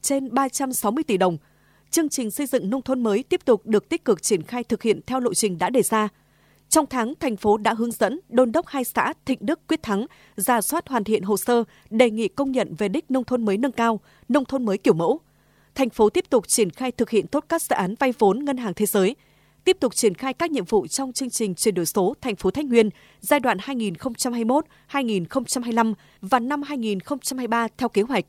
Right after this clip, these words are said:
nhân rộng mô hình chợ bốn chấm không trên địa bàn, triển khai hiệu quả các hoạt động trên các lĩnh vực văn hóa xã hội, tình hình an ninh chính trị được giữ vững, trật tự an toàn xã hội được đảm bảo. Trên cơ sở những kết quả đạt được, đồng chí Chủ tịch Ủy ban Nhân dân thành phố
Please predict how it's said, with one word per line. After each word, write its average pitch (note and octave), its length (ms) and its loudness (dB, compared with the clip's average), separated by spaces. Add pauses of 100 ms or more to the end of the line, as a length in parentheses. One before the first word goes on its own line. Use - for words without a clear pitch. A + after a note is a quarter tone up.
(520)
nhân C#4 180 2
rộng A#3 260 0
mô C#4+ 100 0
hình A3+ 240 -4
chợ - 280 -2
bốn G3 180 2
chấm A3 180 -4
không C4 220 -2
trên C4 180 0
địa G#3+ 80 -2
bàn, F#3 240 -2 (600)
triển B3 200 2
khai C#4 200 -6
hiệu B3 140 0
quả G#3+ 220 -2
các D#4 220 -8
hoạt A#3+ 140 -4
động G3 220 -2
trên B3 260 -2
các D#4 180 -6
lĩnh G#3+ 120 -6
vực A3 300 4
văn C4 180 -2
hóa G#3+ 200 -4
xã - 160 -4
hội, A#3+ 240 2 (460)
tình C4 140 0
hình A3+ 200 -2
an C#4 160 -2
ninh C4+ 120 -6
chính A3+ 180 -4
trị B3 220 -6
được F#3+ 160 -4
giữ G#3+ 140 0
vững, G#3+ 240 0 (200)
trật - 200 0
tự G#3+ 140 2
an C4+ 200 -6
toàn A3 180 -4
xã C4 160 -4
hội B3+ 200 2
được G#3+ 180 0
đảm G#3 160 -2
bảo. F#3+ 220 0 (580)
Trên C#4 220 2
cơ C4+ 120 0
sở A#3+ 220 0
những F#3 220 0
kết - 200 -6
quả A#3+ 120 2
đạt F#3+ 200 -2
được, G3+ 200 4 (300)
đồng A3 220 4
chí A3+ 240 -2
Chủ A#3+ 180 -2
tịch A3 200 -2
Ủy G#3+ 200 -4
ban C4 160 -2
Nhân C4+ 100 -4
dân C4 200 -2
thành A3 180 -6
phố G3 300 0